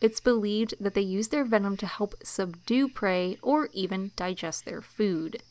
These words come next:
But more research needs to be performed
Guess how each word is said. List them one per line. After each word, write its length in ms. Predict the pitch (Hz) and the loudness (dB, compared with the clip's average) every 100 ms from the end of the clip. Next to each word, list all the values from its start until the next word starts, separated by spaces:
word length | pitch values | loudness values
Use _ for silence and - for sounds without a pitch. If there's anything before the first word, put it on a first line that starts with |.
| _ _ | _ _
But 300 | 233 214 - | 6 6 6
more 220 | 214 240 | 0 0
research 440 | 226 214 - 202 - | 0 0 0 0 -2
needs 200 | 175 175 | -10 -10
to 100 | - | -8
be 100 | 180 | -8
performed 600 | 175 - 247 214 190 | -8 -4 0 0 0